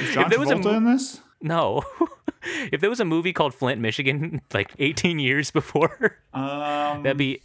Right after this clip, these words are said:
Speaker 2: extremely sad as well.
Speaker 1: I don't know,
Speaker 2: Um,
Speaker 1: but there's a very similar John Travolta movie called Civil Action.
Speaker 2: I don't think you guys are gonna get this on your own, so I'm gonna walk you up to it, okay?
Speaker 1: Okay.
Speaker 2: So, uh, I said this actor earlier. What's his name again?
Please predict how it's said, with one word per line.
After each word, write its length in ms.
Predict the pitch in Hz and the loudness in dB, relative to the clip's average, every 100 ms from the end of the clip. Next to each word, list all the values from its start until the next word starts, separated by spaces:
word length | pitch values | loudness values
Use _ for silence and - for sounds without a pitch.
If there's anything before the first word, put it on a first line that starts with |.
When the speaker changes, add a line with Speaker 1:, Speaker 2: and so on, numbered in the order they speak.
| - | -12
Speaker 2:
extremely 480 | - - 143 131 117 | -10 -4 -4 -2 -4
sad 320 | - 87 85 | -2 0 0
as 120 | 82 | -4
well. 280 | 73 - - - - - - | -10 -12 -16 -20 -20 -20 -2
Speaker 1:
I 120 | 107 | 0
don't 100 | 104 | 2
know, 80 | 131 | 2
Speaker 2:
Um, 80 | 123 | 2
Speaker 1:
but 60 | |
there's 160 | 135 139 | 0 0
a 40 | |
very 240 | 127 185 180 | 0 2 2
similar 440 | - 151 151 135 | -2 -4 0 -2
John 240 | 117 117 | 0 -4
Travolta 320 | 117 104 107 98 | -4 -8 -8 -10
movie 300 | 92 87 90 | -12 -14 -14
called 300 | - 98 - | -14 -14 -16
Civil 320 | - 110 98 | -10 -8 -8
Action. 500 | 90 98 - 87 87 _ - | -8 -10 -14 -16 -18 _ 2
Speaker 2:
I 100 | 117 | 2
don't 140 | 151 | 2
think 140 | 170 143 | -2 0
you 80 | |
guys 200 | 135 135 | 0 0
are 40 | 131 | 0
gonna 160 | 113 | 0
get 200 | 101 107 | 0 0
this 200 | 120 110 | 0 -2
on 140 | 110 101 | -2 0
your 120 | 95 | 0
own, 220 | 95 104 | 0 -2
so 100 | - | -4
I'm 80 | 107 | -2
gonna 160 | 120 98 | 0 0
walk 340 | 92 95 - | 2 0 -2
you 120 | 95 | -4
up 140 | 85 - | -4 -6
to 160 | 85 | -10
it, 80 | 78 | -8
okay? 320 | 78 98 110 135 | -4 -2 -2 -2
Speaker 1:
Okay. 240 | 127 98 - | -6 -8 -8
Speaker 2:
So, 400 | - 160 113 104 120 | -2 0 0 -2 0
uh, 280 | 117 113 113 - | 2 2 -2 -4
I 100 | 117 | -2
said 260 | 120 175 170 | 0 0 0
this 140 | 175 - | 0 4
actor 400 | 143 143 139 123 | 2 2 -2 0
earlier. 480 | 120 123 110 95 87 | 0 0 0 -2 -2
What's 400 | 92 135 - - | -2 -4 -4 -6
his 200 | 147 135 | -6 -2
name 220 | 135 135 | -2 -2
again? 380 | 135 143 156 | -2 -2 -4